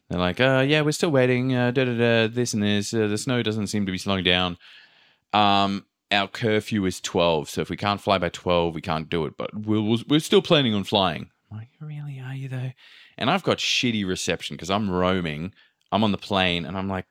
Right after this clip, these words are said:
looking up alternatives. I'm like, "What else could I do if I don't make this?" 'Cause the very next day,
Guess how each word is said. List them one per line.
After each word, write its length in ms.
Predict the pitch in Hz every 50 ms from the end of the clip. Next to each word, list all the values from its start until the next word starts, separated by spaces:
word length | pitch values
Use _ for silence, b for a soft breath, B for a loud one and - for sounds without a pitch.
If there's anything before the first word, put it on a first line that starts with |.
| _ _ -
looking 380 | 123 117 131 131 - - 113 101
up 120 | 95 - 87
alternatives. 540 | 87 87 - - 107 90 87 82 76 73
I'm 80 | 82 69
like, 100 | 71 76
"What 380 | 78 82 101 104 101 98 92 87
else 220 | 82 80 - -
could 180 | - - 87 82
I 100 | 80 78
do 280 | 76 78 80 80 - -
if 120 | - -
I 60 | 78
don't 240 | 71 80 80 76 64
make 220 | 78 78 67 -
this?" 280 | - 76 71 69 - - B B B B B B B B B B B
'Cause 140 | - 92 90
the 120 | 92 87
very 320 | 82 80 110 120 127 120
next 300 | 113 110 98 - - -
day, 440 | - 101 95 95 90 90 85 85 -